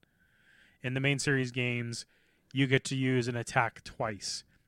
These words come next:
because it's both the parent and the child attacking, which in competitive got pretty crazy for a while, because they would turn one Fake Out, which in the main series games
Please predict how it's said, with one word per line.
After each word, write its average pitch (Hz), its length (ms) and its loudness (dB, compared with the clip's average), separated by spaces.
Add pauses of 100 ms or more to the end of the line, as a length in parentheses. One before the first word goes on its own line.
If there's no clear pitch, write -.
because 120 300 -2
it's 120 160 -6
both 131 220 2
the 120 60 -8
parent 139 460 2 (120)
and 131 220 -2
the 117 60 -2
child 113 520 0 (320)
attacking, 110 580 -2 (520)
which 123 180 2
in 117 100 -4
competitive 143 720 6 (340)
got 147 200 10
pretty 160 300 8
crazy 147 440 6
for 127 200 0
a 123 60 2
while, 110 340 -2 (440)
because 139 340 6
they 139 100 8
would 135 160 6
turn 175 400 4
one 156 240 8
Fake 143 360 4
Out, 117 280 2 (800)
which 131 380 2
in 147 180 -2
the 139 60 0
main 151 180 4
series 143 280 4
games 131 440 0